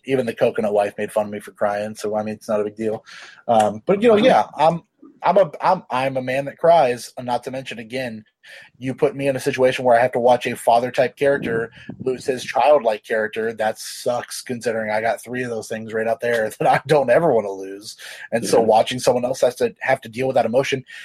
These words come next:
Speaker 1: And even though it is acting, it was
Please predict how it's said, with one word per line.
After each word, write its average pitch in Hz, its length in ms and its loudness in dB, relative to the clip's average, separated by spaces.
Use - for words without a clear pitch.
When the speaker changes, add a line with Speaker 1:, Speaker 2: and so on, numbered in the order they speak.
Speaker 1:
And 185 220 2
even 247 240 0
though 220 160 8
it 180 60 4
is 160 180 -2
acting, 156 520 0
it 165 180 -4
was 165 280 -2